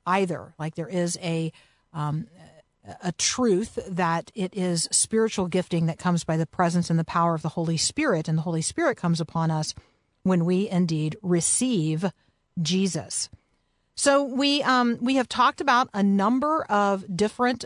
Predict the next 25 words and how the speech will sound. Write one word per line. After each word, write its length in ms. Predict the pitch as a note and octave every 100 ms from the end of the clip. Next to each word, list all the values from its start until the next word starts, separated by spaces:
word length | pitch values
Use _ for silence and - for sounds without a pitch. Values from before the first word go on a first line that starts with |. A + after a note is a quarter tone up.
| -
spiritual 560 | - - A3+ A3+ G#3 F3+
gifts, 420 | F#3 D4 - - _ _ _ _ _ _ _ _ _ - -
uh, 260 | G#3+ G3+ F#3+ G3
during 260 | G#3+ A3
this 220 | G#3 F#3+
week. 240 | G3 C4+ -
And 160 | F#3+ F#3
today, 460 | F#3+ G3 A#3 D4+ - _ _ _
um, 240 | F#3 F#3 F#3+
we're 100 | G3+
gonna 200 | G#3 F3
round 500 | E3+ F#3 G#3+ A#3 A#3+
out 320 | F#3 F#3 F#3 -
that 340 | F#3 E3 F3 -
list. 520 | F3+ F3+ C3 - -
And 220 | E3 E3 E3+
so 420 | F#3+ E3 E3 E3
today 320 | - F3+ G3
we're 140 | G3
gonna 180 | E3+ E3
talk 260 | - E3 E3
about, 460 | E3 D#3+ D#3+ - - _ _ _ _ _ -
um, 540 | D#3+ D#3 D3+ C#3 - _ _ _ _ _ _
prophetic 540 | - A3+ - G#3 A#3 G3
ministry. 580 | A3 C4+ - D#3 D#3